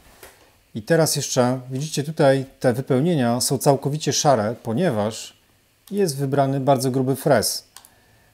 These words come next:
Wybierzemy sobie tutaj cieniutki frezik, jedna trzydziesta druga cala. Zobaczymy, czy tutaj w milimetrach jesteśmy w stanie wpisać.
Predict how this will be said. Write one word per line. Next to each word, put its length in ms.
Wybierzemy 400
sobie 220
tutaj 420
cieniutki 520
frezik, 640
jedna 500
trzydziesta 480
druga 540
cala. 480
Zobaczymy, 380
czy 100
tutaj 220
w 100
milimetrach 560
jesteśmy 380
w 60
stanie 340
wpisać. 600